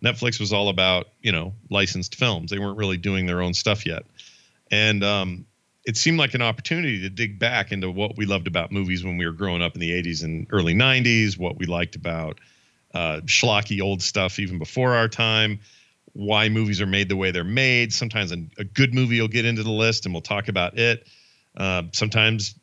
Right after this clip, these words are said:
it's nothing but garbage for weeks <laughs> on end, but, but there's still something worth talking about or making fun of or laughing about. And, um, yeah, we just found our rhythm there. It just, it, it, it turns out we all feel strongly enough about that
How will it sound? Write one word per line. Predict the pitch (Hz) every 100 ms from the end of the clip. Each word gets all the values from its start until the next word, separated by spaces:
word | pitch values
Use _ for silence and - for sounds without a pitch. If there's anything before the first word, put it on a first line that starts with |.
| 123
it's | 110 110
nothing | 110 123
but | 117 110
garbage | 151 131 95 -
for | 104
weeks | 101 107 -
<laughs> |
on | 143 113
end, | 107 101
but, | 107 - 117
but | 117 113
there's | 117 113
still | - 127
something | - 123 113 110 104
worth | 104 101 -
talking | 110 107 110 101
about | 95 98 95 92
or | 98 92 90 - - _
making | 95 104 104
fun | 98 - 107
of | 98 98 92
or | 90
laughing | 87 95 92 98
about. | 90 90 90 - _ _ _ _ _
And, | 113 110 107
um, | 110 107 104 101 _ _ _ _ _ _ -
yeah, | 147
we | 160
just | 156 -
found | 151 170
our |
rhythm | 110 120 131
there. | 90 87 90
It |
just, | 92 110 110
it, | 107 -
it, | 113 -
it | 117 110
turns | 139 131 120
out | 117 107
we | 110 110
all | 104 110 107 104 104 - _ _ _ _
feel | - 123 110
strongly | - 110 113 110 104
enough | 107 104
about | 98 101 101
that | 104 104 104